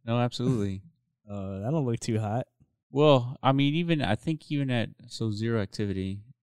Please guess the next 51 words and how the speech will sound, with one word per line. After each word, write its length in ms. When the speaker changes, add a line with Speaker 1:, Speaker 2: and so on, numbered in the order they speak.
Speaker 2:
I 40
mean, 100
they 60
have, 120
like, 160
little 220
spikes 340
here 160
and 100
there, 200
but 100
it's 140
not 180
consistent, 560
you 140
know? 240
Speaker 1:
Yeah. 340
That 140
means 680
only 240
a 40
few 200
people 260
are 100
working 320
on 160
it, 140
and 180
maybe 260
a 40
few 160
people 300
are 100
contributing 680
and 240
Speaker 2:
Yeah. 200
Speaker 1:
commenting, 640
and 240
Speaker 2:
Yeah. 220
Speaker 1:
it 60
Speaker 2:
Yeah. 120
Speaker 1:
depends 400
how 100
they're 120
structured 420
too. 260
Maybe 320
this 280
is, 160
like, 360
a, 380